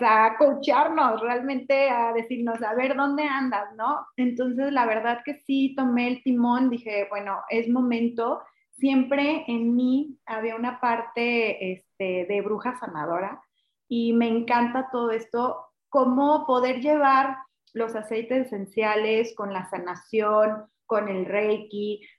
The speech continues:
con conocer a personas como tú,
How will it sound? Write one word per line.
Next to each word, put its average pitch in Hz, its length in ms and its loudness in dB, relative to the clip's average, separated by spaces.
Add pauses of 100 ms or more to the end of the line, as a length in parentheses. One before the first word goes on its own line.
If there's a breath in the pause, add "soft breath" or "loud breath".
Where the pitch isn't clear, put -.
con 233 240 4
conocer 233 420 0
a 294 140 -2
personas 240 560 -6
como 190 360 -10
tú, 233 400 -6